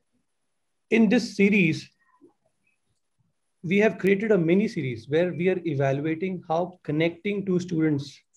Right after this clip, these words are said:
uh, as regards to education, and especially in terms of language and science and maths, uh, needs to be looked at. And in this panel discussion, we are looking at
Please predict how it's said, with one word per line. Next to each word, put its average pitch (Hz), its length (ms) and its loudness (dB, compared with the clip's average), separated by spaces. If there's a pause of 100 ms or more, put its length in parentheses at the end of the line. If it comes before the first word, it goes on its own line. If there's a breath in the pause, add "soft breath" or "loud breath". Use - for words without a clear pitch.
(120)
uh, 135 460 2 (460 soft breath)
as 147 200 0
regards 147 380 0
to 139 140 -4
education, 139 720 -2 (200 loud breath)
and 175 120 4
especially 196 480 0
in 185 140 0
terms 180 240 2
of 190 140 -2 (100)
language 151 540 0 (420)
and 147 180 -4
science 147 440 0
and 143 180 0
maths, 143 440 -4 (420 soft breath)
uh, 127 500 -2 (1400)
needs 165 320 0
to 175 100 -2
be 165 380 0 (180)
looked 147 280 0
at. 117 280 0 (300 soft breath)
And 196 420 0
in 247 140 2
this 240 180 2
panel 170 300 2
discussion, 143 600 -2 (880)
we 156 160 2
are 175 60 4
looking 185 360 4
at 175 220 2